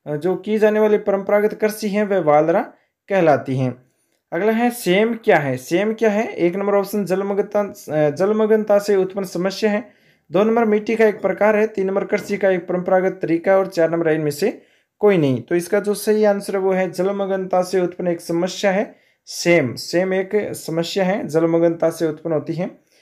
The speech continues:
एक नंबर ऑप्शन इसका सही होगा। अगला है, केंद्रीय मरु अनुसंधान केंद्र कहाँ पर स्थित है? केंद्रीय मरु अनुसंधान केंद्र है वो कहाँ पर स्थित है? एक नंबर बाड़मेर, दो नंबर जैसलमेर, तीन नंबर जोधपुर और चार नंबर है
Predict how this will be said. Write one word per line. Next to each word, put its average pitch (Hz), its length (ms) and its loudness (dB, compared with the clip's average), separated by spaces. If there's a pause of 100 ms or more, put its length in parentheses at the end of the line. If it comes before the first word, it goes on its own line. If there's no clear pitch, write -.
(240)
एक 175 160 -2
नंबर 180 180 2
ऑप्शन 156 280 2
इसका 156 240 -4
सही 202 220 -2
होगा। 127 360 0 (500)
अगला 220 200 0
है, 226 100 2
केंद्रीय 233 500 0
मरु 208 300 2
अनुसंधान 208 680 2
केंद्र 208 300 0
कहाँ 180 220 -2
पर 180 140 -8
स्थित 165 320 -4
है? 135 80 0
केंद्रीय 208 360 0
मरु 190 260 2
अनुसंधान 202 600 0
केंद्र 202 260 0
है 214 220 -2 (360)
वो 196 100 0
कहाँ 180 220 2
पर 185 120 -4
स्थित 208 300 -2
है? 226 120 2
एक 190 220 -2
नंबर 190 160 0
बाड़मेर, 175 460 2
दो 180 160 0
नंबर 185 180 -2
जैसलमेर, 196 440 0
तीन 185 220 -2
नंबर 175 160 0
जोधपुर 175 380 0
और 185 100 2
चार 156 260 2
नंबर 165 160 -2
है 190 260 -4